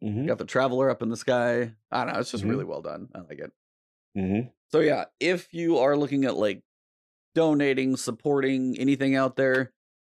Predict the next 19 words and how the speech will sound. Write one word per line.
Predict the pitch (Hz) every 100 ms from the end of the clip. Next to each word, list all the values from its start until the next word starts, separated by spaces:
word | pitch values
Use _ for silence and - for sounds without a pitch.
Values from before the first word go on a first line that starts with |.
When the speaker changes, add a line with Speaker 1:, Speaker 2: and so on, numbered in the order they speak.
| - _ _ _
Speaker 2:
find | 135 151 175 156
some | 151
way | 131 120
to |
help | 117 101
support | - 101 110
Australia | 107 - 110 110
right | 110 104
now. | 113 113 113 _
Those | 95 110
Speaker 1:
Mm-hmm. | 104
Speaker 2:
fires | 117 113 113 110 -
are | 90 101 98 101 - _ _ _ _ - _ _
three | 139 156
times | 151 143 135 113
bigger | 110 120 123
than | 120 120
both | 113 117
the | -